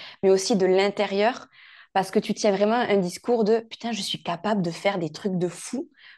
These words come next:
que même des, des, des, des personnes qui peuvent être hyper musclées ou quoi ne sont pas capables de faire. » Et en fait, ça donne un pouvoir sur soi qui est incroyable.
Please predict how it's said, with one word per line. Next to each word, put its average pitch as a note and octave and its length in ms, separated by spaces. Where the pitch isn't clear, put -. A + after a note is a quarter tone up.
que A3 100
même G#3 600
des, G3 320
des, E3 240
des, F3 340
des F#3+ 140
personnes A#3 680
qui - 120
peuvent F#3 160
être F#3 180
hyper A#3 240
musclées A3+ 420
ou A3 40
quoi G#3+ 180
ne G3 80
sont F#3 220
pas A#3+ 180
capables G#3+ 340
de F#3+ 80
faire. » - 240
Et G#3 160
en F#3+ 80
fait, E3 160
ça F#3+ 140
donne F3+ 440
un E3 180
pouvoir A3 680
sur - 220
soi - 520
qui F#3+ 280
est - 280
incroyable. G#3+ 800